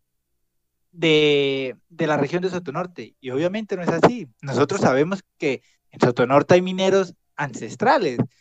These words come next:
mineros que han estado toda la vida, pero una cosa es ellos y otra cosa es una multinacional como, como Minesa. Entonces, en ese conflicto han hecho que esas personas, pues, a veces se vayan en contra mía, porque uno sale como a defender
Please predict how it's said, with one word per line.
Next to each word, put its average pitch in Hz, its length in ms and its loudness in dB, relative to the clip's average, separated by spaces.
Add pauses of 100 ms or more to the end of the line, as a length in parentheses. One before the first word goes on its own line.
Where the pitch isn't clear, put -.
(160)
mineros 147 300 -6
que 165 100 -2
han 151 60 -2
estado 180 300 2
toda 196 200 0
la 175 80 2
vida, 208 200 2
pero 127 220 -2
una 180 180 6
cosa 196 300 8
es 185 100 4
ellos 180 340 4 (320)
y 131 80 0
otra 147 200 2
cosa 160 220 2
es 160 40 -6
una 160 140 -2
multinacional 120 560 -4
como, 143 340 -6
como 110 300 -12
Minesa. 175 360 0
Entonces, 151 320 2 (600)
en 202 120 2
ese 196 220 6
conflicto 233 680 2
han 233 200 6
hecho 254 400 -2 (240)
que 135 160 -4
esas 139 260 8
personas, 196 500 2 (340)
pues, 139 140 -4
a 123 100 4
veces 135 260 6
se 160 100 0
vayan 147 380 6
en 135 100 -8
contra 156 380 0
mía, 262 240 4
porque 127 480 0 (280)
uno 156 180 0
sale 190 340 4
como 147 200 -4
a 131 40 0
defender 131 500 2